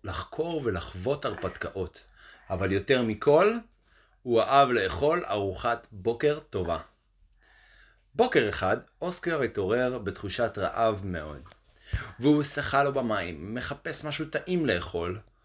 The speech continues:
בעודו שוחה, הוא נתקל בחדר אוכל יפהפה, מלא בכל מיני אוכלים ומאכלים. בהתחלה, אוסקר היה קצת עצבני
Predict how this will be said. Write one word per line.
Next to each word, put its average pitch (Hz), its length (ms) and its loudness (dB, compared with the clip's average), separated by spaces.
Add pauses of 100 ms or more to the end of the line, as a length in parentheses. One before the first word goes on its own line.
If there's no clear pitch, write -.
(360)
בעודו 127 600 2 (140)
שוחה, - 400 -8 (840)
הוא 120 120 -2
נתקל 175 580 -2 (220)
בחדר 160 440 2
אוכל 143 400 0
יפהפה, 185 540 -2 (720)
מלא 151 380 4 (420)
בכל 196 420 -4
מיני 202 480 -2 (480)
אוכלים 170 600 -4 (1080)
ומאכלים. 131 800 -6 (1120)
בהתחלה, 92 580 2 (600)
אוסקר 139 380 0
היה 117 220 2
קצת - 240 -8
עצבני 92 580 -4